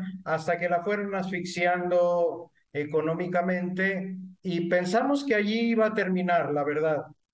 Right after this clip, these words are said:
que, que no iban a ir adelante, y entonces la última movida de haber... Eh, requisado la universidad y luego todos los bienes de la Compañía de Jesús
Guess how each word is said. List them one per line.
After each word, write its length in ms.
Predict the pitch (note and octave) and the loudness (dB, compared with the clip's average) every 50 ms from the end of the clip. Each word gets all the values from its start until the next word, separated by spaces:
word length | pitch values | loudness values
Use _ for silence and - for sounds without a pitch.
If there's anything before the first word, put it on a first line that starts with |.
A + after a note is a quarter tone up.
| _ _ _ _ _ _ _ _ _ _ _ _ | _ _ _ _ _ _ _ _ _ _ _ _
que, 640 | - D#3 D#3 D#3 D#3 D#3 D#3 D3+ D3+ D3+ D3+ D#3 D#3 - | 0 2 2 2 2 2 2 2 2 0 -2 -6 -10 -6
que 800 | - D3+ D3+ D3+ D3+ D3+ D3+ D3+ D3+ D3+ D3+ D3+ D3+ D3 D3+ D3+ D3 | -4 -2 0 2 0 0 0 0 0 0 2 0 0 -2 -4 -6 -6
no 320 | D#3+ E3+ E3+ F3 F3+ F3+ | -4 -2 -2 0 0 -2
iban 360 | F3+ F3 F3 E3+ E3+ E3 D#3+ | -2 -2 -2 0 0 0 0
a 140 | D#3 D#3 D#3 | -2 -2 -2
ir 160 | D#3+ D#3 D#3 | -2 -2 0
adelante, 600 | E3+ E3 E3 E3 E3 F3 F3 F3 E3+ E3+ F#3+ F#3+ F#3+ | 0 0 0 0 0 0 0 -2 -2 -4 -4 -4 -2
y 100 | F#3 E3+ | -2 -4
entonces 680 | D3+ C#3+ - E3+ E3 E3+ E3+ E3 E3 F3 F3 E3+ E3+ D#3+ | -4 -4 -2 -2 -2 -2 -2 -4 -6 -6 -6 -8 -8 -6
la 220 | D#3 C#3 C#3 C3 | -2 0 0 2
última 640 | C#3 D#3 F3+ G#3+ A3 G3 F#3 G#3 G#3 G3 F#3+ F#3 F#3 | 2 2 2 2 0 0 -2 -2 -2 -2 0 0 2
movida 760 | F#3 F#3 F3 F3 F#3 F#3 F#3+ F#3 F3+ D#3+ D3+ D3+ D3 D3+ - - _ _ _ _ _ - | 2 2 2 2 2 2 0 2 2 0 0 0 -4 -6 -12 -18 _ _ _ _ _ -6
de 140 | B2 C#3+ C#3+ | -2 0 2
haber... 600 | C#3 C#3 C#3 D3+ D#3+ E3 E3 D#3 D3+ D3+ D3+ D3+ _ - | 2 2 2 4 2 2 2 0 -6 -12 -14 -16 _ -10
Eh, 640 | D#3 D3 C#3 C3+ C3 C3 B2+ B2+ B2 A#2+ A#2 A#2 A#2+ A#2 - - _ _ _ _ _ _ _ _ _ _ _ - | -6 -4 -4 -2 -2 -2 -2 -2 -2 -2 -2 -4 -6 -8 -12 -16 _ _ _ _ _ _ _ _ _ _ _ -8
requisado 920 | C#3 C#3+ E3 F3 D#3+ D#3 E3+ E3 D#3 - - F#3 F#3+ G3+ G#3 G3+ G3 F3+ | -4 0 0 0 0 -2 -4 -4 -4 -2 0 0 2 2 2 2 0 0
la 180 | E3 D#3+ D#3 D#3 | 0 0 0 0
universidad 800 | D3+ D3 C#3+ C#3 C#3+ C3+ C3+ - C3 C#3+ D3+ D3+ D3 D3 D#3 D3 | 0 -2 -2 -2 -2 -2 -4 -4 -4 -2 0 0 0 0 -2 -4
y 140 | D#3+ E3 | -4 -4
luego 400 | D3+ D3+ E3+ F#3 F#3 F#3 E3 D#3 | -2 0 0 0 0 0 0 -2
todos 400 | D#3+ - F3+ F#3+ A3+ B3+ C4+ C4 | -2 -2 -2 0 0 0 -2 -2
los 240 | B3 A#3 F#3+ F#3 D#3+ | -4 -4 -4 -6 -8
bienes 440 | E3 F#3 F#3 F#3+ G3 F#3+ G3 F#3 D#3+ | -6 -4 -2 -2 -2 -2 -4 -4 -2
de 100 | D3 D3+ | -2 -2
la 140 | D3 C#3 C3+ | -2 -2 -2
Compañía 460 | C#3+ C#3 C3+ C3 C3 C#3+ C#3+ D3+ D#3+ | -2 -4 -4 -4 -4 -4 -2 -2 -2
de 140 | E3 F3 D#3 | -2 -2 -4
Jesús 420 | D3+ D#3 D3+ - D#3+ D3 C3 B2+ | -6 -6 -8 -6 -6 -6 -6 -6